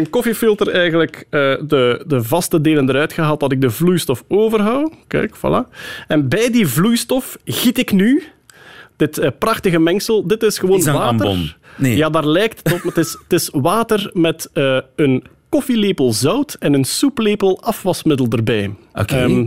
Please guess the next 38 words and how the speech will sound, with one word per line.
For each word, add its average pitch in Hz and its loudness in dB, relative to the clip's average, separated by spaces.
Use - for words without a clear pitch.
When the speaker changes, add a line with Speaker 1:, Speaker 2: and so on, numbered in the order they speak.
Speaker 2:
het, 95 -4
Speaker 1:
ooit - 4
Speaker 2:
vandaar 131 0
de 120 0
groene 120 0
kleur. 113 0
Speaker 1:
ooit 156 -2
aangeraden 143 0
door 123 0
Trump 131 0
als 120 -4
medicijn. 139 0
Maar 151 0
het 156 -4
is 190 2
dus, 165 -2
eh, 156 -2
extractievloeistof. 156 -2
Speaker 2:
<laughs> - -20
Ex-, - -6
dus 110 0
daar 131 0
zit 120 -2
in 123 -2
dreft, 123 0
enfin, - -4
sorry, 107 -2
zonder 113 0
merknamen 113 0
te 104 -6
noemen, 98 0
Speaker 1:
Ja. 135 0
Speaker 2:
water 127 -2
en 170 0
Speaker 1:
Afwasmiddel 196 0
en 151 2
zout. 131 -2
Speaker 2:
Zout? 98 -4